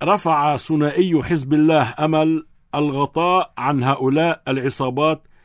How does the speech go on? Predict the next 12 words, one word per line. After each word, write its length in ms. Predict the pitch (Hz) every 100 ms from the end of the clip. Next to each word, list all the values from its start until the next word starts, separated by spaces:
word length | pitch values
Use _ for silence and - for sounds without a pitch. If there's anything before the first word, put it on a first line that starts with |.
| -
التي 440 | 156 180 208 208 180
لها 540 | 214 214 180 - -
أذرع 500 | 190 180 185 180 170 -
أخطبوطية 960 | 175 - - 160 156 147 175 170 160 151 - _ _ _ _ -
تبدأ 440 | 240 180 151 147
في 200 | - 170
بيروت 680 | 160 156 151 175 180 185 - _
عبر 380 | - 151 160 160
عيون 760 | 156 143 147 180 160 131 120 117
لها 380 | 160 143 110 95
في 180 | - -
المطاعم 800 | 156 151 139 165 156 117 117